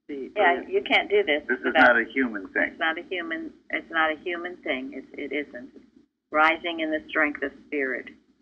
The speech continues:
Speaker 1: It is, it is God working in your life. Because truly, as a human being, you're right, you'll never be worthy.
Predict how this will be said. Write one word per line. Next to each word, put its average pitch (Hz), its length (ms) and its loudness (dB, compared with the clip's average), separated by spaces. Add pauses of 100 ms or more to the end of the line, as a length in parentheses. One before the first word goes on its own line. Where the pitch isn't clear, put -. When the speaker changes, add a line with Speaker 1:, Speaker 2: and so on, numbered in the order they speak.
(600)
Speaker 1:
It 147 120 -6
is, 139 100 -2 (220)
it 143 160 -6
is 139 120 -6 (140)
God 160 340 6
working 135 400 -6
in 131 100 -4
your 127 140 -6
life. - 280 -4 (360)
Because 160 420 6 (340)
truly, 160 380 4
as 143 140 4
a 139 180 0
human 151 400 4
being, 151 400 2
you're 151 240 4
right, 185 260 6
you'll 147 220 2
never 165 260 4
be 180 200 4
worthy. 127 480 -2